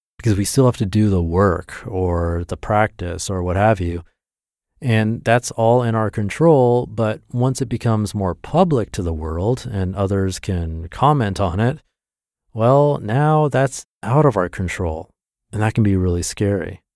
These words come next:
And kinda crazy that for him, the spark to write a book simply came from just reading another. It's truly amazing how big of an impact something relatively small can have on our lives.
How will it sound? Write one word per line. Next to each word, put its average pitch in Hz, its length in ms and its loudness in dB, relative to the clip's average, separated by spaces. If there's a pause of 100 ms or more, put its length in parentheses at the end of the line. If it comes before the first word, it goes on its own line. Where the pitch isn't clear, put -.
(600)
And 151 320 4
kinda 170 220 4
crazy 156 380 4
that 107 260 0
for 110 160 -4
him, 120 460 2
the 104 100 -4
spark 131 400 0
to 123 100 -2
write 117 220 2
a 98 60 0
book 117 400 2
simply 139 460 -2
came 139 440 0
from 120 420 0
just - 380 -2 (180)
reading 107 520 2
another. 104 640 2 (640)
It's - 100 -16
truly 165 320 4
amazing 101 440 2
how 98 180 0
big 101 240 2
of 92 80 0
an 92 80 0
impact 98 400 0
something 95 840 -2
relatively 113 560 2
small 101 580 2
can 90 200 -2
have 92 360 -2
on 87 140 0
our 85 160 -2
lives. 92 540 -2